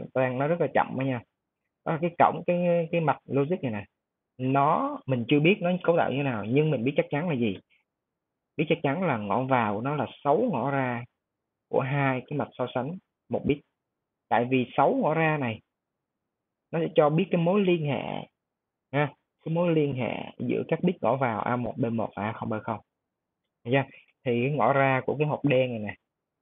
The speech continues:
ha, cái cổng logic thêm nè, là ba ngõ ra với ký hiệu là A G T B O. Ha, tức là A G T B O để dùng để là nó thể hiện cái gì?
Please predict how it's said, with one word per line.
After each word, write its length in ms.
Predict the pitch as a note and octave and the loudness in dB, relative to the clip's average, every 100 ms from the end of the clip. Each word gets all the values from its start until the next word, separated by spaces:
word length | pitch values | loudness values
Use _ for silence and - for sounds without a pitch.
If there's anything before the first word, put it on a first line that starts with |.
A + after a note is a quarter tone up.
| _ _ _ | _ _ _
ha, 200 | B2 B2 - | -6 -6 -8
cái 100 | D3 | -2
cổng 180 | A#2+ B2 | -2 0
logic 320 | C3 B2 D#3+ - | -2 -2 -4 -6
thêm 240 | - B2+ A#2+ | -4 -2 -2
nè, 140 | G#2 - _ _ _ _ _ - | -6 -12 _ _ _ _ _ -2
là 320 | A2 A2 G2 | 0 2 2
ba 300 | D3 C3+ C3 | 4 4 2
ngõ 160 | A2+ | 0
ra 300 | B2+ C3 B2 A2+ - _ | 0 0 -2 -6 -14 _
với 100 | A#2+ | -8
ký 80 | D3+ | -4
hiệu 180 | C3+ G#2 | -2 0
là 200 | G#2 - | -2 -4
A 300 | B2+ C3 B2+ | -2 0 0
G 100 | A#2 A#2 G#2+ - | -2 -2 -2 -2
T 40 | C3 C3 | 0 2
B 40 | C3 C3 | 2 4
O. 300 | C3+ C3 G2 - _ _ _ _ _ _ _ _ - | 4 2 -2 -12 _ _ _ _ _ _ _ _ -4
Ha, 200 | C3 - _ _ | -4 -4 _ _
tức 180 | E3+ E3+ | -4 2
là 240 | C3 A2 - _ | 2 0 -6 _
A 180 | - C3+ | -2 0
G 100 | B2+ B2 A2 | 2 0 0
T 160 | C3+ B2+ | 0 2
B 20 | |
O 260 | B2+ C3 A#2+ | 2 2 2
để 60 | |
dùng 260 | C3 C3 A2 | 0 -2 -2
để 140 | G#2+ | -2
là 200 | C#3 B2+ | -2 -2
nó 200 | A2+ B2 - | -4 -4 -2
thể 120 | B2 | 0
hiện 200 | C#3+ A2+ | 0 0
cái 100 | C#3 | -2
gì? 200 | C3+ G#2 | -2 -4